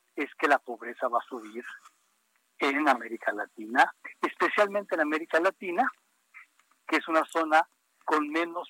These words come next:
preparación previa para una pandemia como el covid, ¿no? Tanto en los términos de protección social, como fortaleza del mercado laboral, como fortaleza de lo,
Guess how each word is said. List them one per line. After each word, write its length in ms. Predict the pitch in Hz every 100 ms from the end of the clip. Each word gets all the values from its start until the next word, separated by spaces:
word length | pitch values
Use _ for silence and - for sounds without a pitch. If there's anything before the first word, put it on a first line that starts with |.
| -
preparación 840 | 156 139 139 139 143 - 156 147
previa 540 | - 170 151 139 147 - _ _ -
para 340 | 131 123 127 - -
una 500 | 147 143 135 131 123 _ _ -
pandemia 520 | 139 123 139 135 131
como 260 | 127 123 123
el 40 | -
covid, 360 | 233 - - _ -
¿no? 180 | 214 - _ - - - - _
Tanto 340 | 156 147 131
en 80 | 139
los 140 | 139 -
términos 520 | 151 160 151 143 127
de 240 | 127 120 - - _ _
protección 600 | - 156 147 123 - 143
social, 600 | - 131 - - 170 175 - _ _ _ _ _ _ _ _ _ _ -
como 280 | 151 143 -
fortaleza 600 | 143 - 131 139 135 139
del 80 |
mercado 320 | 127 117 123 127
laboral, 500 | 113 135 160 170 226 _ _ - - _
como 160 | 147 135
fortaleza 640 | 135 117 131 135 131 143
de 140 | 120 117
lo, 260 | 120 117